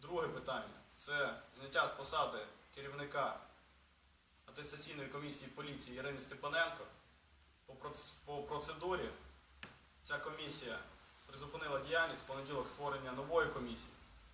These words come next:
і стара комісія стає нелегітимною. Таким чином, друге питання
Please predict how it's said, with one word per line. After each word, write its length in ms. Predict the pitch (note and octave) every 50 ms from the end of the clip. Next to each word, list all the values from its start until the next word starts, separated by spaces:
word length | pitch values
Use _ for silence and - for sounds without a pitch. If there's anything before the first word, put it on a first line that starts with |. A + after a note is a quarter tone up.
| - - -
і 40 | -
стара 240 | - - B2+ B2 B2
комісія 480 | B2 C3+ C#3 C#3+ C#3+ C#3 C3 B2+ A#2+ -
стає 360 | - - C3 C3 C3+ C#3+ C3+
нелегітимною. 640 | A#2+ B2+ C3 C3 B2 B2 B2+ B2+ B2+ A#2+ G#2+ G#2 G#2 - - - - - - - - - -
Таким 220 | - - D3 C#3+
чином, 380 | D3 - E3+ E3 D3+ C3+ B2+ B2+
друге 220 | C#3 D3 C#3+ C3
питання 540 | B2+ - C3 - D3+ D#3 D#3 D#3 - - A#2